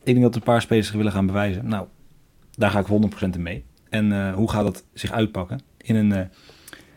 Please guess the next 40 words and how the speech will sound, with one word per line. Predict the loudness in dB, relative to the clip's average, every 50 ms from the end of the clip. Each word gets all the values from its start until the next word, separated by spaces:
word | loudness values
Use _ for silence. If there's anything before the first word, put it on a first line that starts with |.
| _ _ _ _ _ _
both | -6 -4 2 4 4 4 4 2 0
teams | 2 0 0 0
to | -2 -8
score, | -10 -8 -6 -4 -2
een | -2 2
hashtag | 2 2 2 2 0 -2 -4
team | 0 0 4 4 6
B | 8 8 6 6 4
T | 2 2 2 2 0
S'je. | -4 -8 -12 -12 -14 _ _ _ _ _ -12
Chelsea, | -2 4 6 6 6 6 4 0 -4 -6 -6 -12 _ _ _ _ _ _ _ _ _ _ _ _ _ _ _ _ _ _ _ _ _ _ _ _ _ _ _
genoeg | 2 6 6 6 8
spelers | 8 8 8 8 8
in | 8 8
doelpunt, | 8 6 6 6 4
maar | 2 2 0 -4 -12 _
niet | 4 6 6 6
vergeten, | 6 4 2 2 2 2 0 -8 2 _
Ollie | 8 8 10 8 8 8
Watkins | 8 6 6 4 2 2 2 2 2
speelt | 4 4 4 6 6
ook | 2 0
gewoon. | 0 -2 0
Ik | 2
dacht, | 2 2 0 4
kan | 4 6 6
hem | 6
spe-, | 4 0 -4 -4 -4
ik | -8 -2
ga | 0 2 4
hem | 6 6
niet | 6 6 4
spelen, | 2 0 2 2 2 0 -2 -6 _
ik | -6 -2 0
la-, | 0 2
doe | 2 2
het | 2 2
een | 0
keertje | 0 0 -2 0 0 -2
niet. | -2 -2